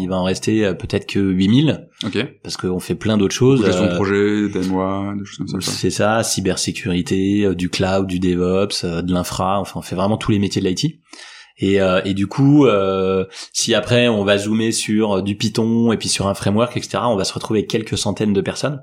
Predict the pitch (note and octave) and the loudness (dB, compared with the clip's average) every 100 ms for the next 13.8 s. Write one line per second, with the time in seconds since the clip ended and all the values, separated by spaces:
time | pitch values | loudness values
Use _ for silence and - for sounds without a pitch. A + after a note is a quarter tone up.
0 | - G#2+ A2+ - - - _ - G2+ G2+ | -6 -2 -2 -4 -16 -20 _ -4 0 2
1 | G2 - A2+ B2+ E3 D#3 C#3 C3+ C3 C3 | 2 -2 -2 2 2 4 2 2 2 2
2 | - E3+ B2+ E2+ G#2+ - G2 F#2+ G2 G2 | 2 2 2 -4 -4 0 2 4 2 0
3 | G2+ G#2+ A#2 G#2+ F#2 F#2+ G2+ A2+ G2 F#2 | 0 2 2 2 0 0 0 0 0 0
4 | F#2 F2 F2+ F2+ G2 G#2 A2 A2 G2+ F#2 | 0 0 0 0 0 2 0 -2 -6 -6
5 | F2+ F2+ F2+ F2+ F2+ F2+ F2 - G2+ G2 | -4 -4 -2 -2 0 0 0 0 0 2
6 | F#2+ F#2+ G2 A#2 E3 C3+ A2+ - - G2+ | 2 2 2 0 -2 -4 -2 -4 -2 -2
7 | G2 G2 F#2+ G2 - - G2 F#2+ G2 F#2+ | -2 -2 -2 -2 -2 -2 -2 0 0 0
8 | G2+ G2 F#2+ C3+ B2+ C3+ - - - - | 0 0 0 2 2 0 -6 -10 -14 -16
9 | - - - G#2 G2+ F#2+ A2+ A2 A2 F#2+ | -10 -8 -4 0 0 0 -2 2 2 2
10 | F#2 F#2+ A#2+ A#2+ A2+ A#2 - F2 F#2+ - | 2 0 2 2 2 0 -4 -4 -4 -4
11 | - G#2+ A2 B2 - F#2+ F2+ F#2 F#2+ G#2 | -2 0 2 0 -2 -6 -4 0 0 0
12 | A2 F2+ F2 F2 F#2 - A2 G#2 F#2 F2 | 0 -2 -2 -2 -4 -2 -2 0 0 -2
13 | E2+ - - F#2+ A2 G2+ F2+ F2 | -2 -4 -4 -2 -2 -2 -4 -6